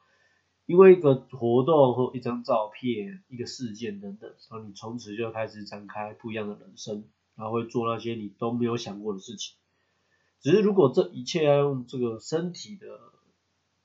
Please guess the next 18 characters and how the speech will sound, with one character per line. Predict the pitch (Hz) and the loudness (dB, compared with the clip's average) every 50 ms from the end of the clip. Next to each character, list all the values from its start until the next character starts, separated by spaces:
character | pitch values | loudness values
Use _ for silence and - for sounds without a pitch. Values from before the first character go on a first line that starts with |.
| _ _ _ _ _ - _ _ | _ _ _ _ _ -20 _ _
牺 | _ - - 143 143 135 | _ -10 -6 -6 -4 0
牲 | - 131 123 | 0 0 0
来 | 120 110 110 | 0 -4 -4
做 | - 123 113 | -4 -4 -2
代 | 123 120 113 | -2 -4 -4
价 | - 120 110 - | -2 -4 -6 -6
的 | - - | -8 -12
话， | - - 95 98 110 113 - _ | -12 -10 -10 -10 -10 -12 -16 _
甚 | - - 127 123 | -4 -2 -2 0
至 | 123 131 | -2 -4
是 | 123 127 131 | -4 -4 -6
把 | - 101 101 - _ | -6 -8 -10 -10 _
一 | 147 - | -14 -6
堆 | - 127 117 | -4 -2 -2
人 | 110 107 107 | -2 -4 -8
扯 | 104 - 110 95 | -12 -14 -16 -14
进 | - - 120 101 | -10 -10 -10 -10
来， | - | -12